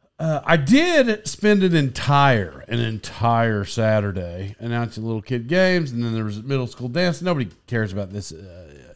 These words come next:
who, who's a new listener, 'cause we're like, "What is that?" I'm not gonna listen to this. I'm just simply gonna say, though,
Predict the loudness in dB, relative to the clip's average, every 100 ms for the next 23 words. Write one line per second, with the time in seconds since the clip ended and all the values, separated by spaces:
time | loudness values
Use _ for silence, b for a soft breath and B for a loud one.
0 | -4 -2 2 2 2 2 2 2 2 -4
1 | -6 -8 -6 -6 -6 -6 -6 -4 -6 -8
2 | -8 -8 -8 -8 -6 -8 -8 -12 -12 b
3 | b b -2 0 2 2 2 2 0 0
4 | 0 0 2 2 0